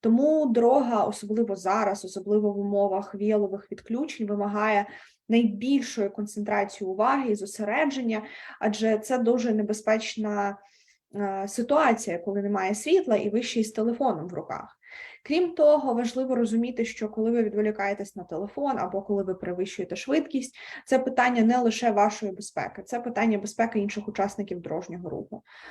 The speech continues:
Е, можливо, відволікаючись на телефон, ви не помітите пішохода або велосипедиста. Можливо, це спричинить Д Т П за участі іншого авто.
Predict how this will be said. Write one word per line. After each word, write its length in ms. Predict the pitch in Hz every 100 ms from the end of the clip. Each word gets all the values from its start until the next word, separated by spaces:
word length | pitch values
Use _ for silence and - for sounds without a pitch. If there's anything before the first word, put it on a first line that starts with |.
| - -
Е, 140 | 202 202
можливо, 360 | 233 311 349
відволікаючись 800 | 277 220 233 226 226 240 233 214
на 80 | 208
телефон, 420 | 208 214 240 247
ви 80 | 214
не 100 | 220
помітите 440 | 214 202 208 202
пішохода 560 | 175 190 202 - 208 180
або 260 | 170 185
велосипедиста. 920 | 170 180 180 175 - 160 135 - - -
Можливо, 440 | 190 208 240 285
це 140 | -
спричинить 500 | 226 220 220 240 240
Д 100 | 208
Т 120 | 208 208
П 180 | 202
за 100 | 233
участі 420 | 208 220 220 - -
іншого 380 | 220 214 208 202
авто. 460 | 208 - 208 156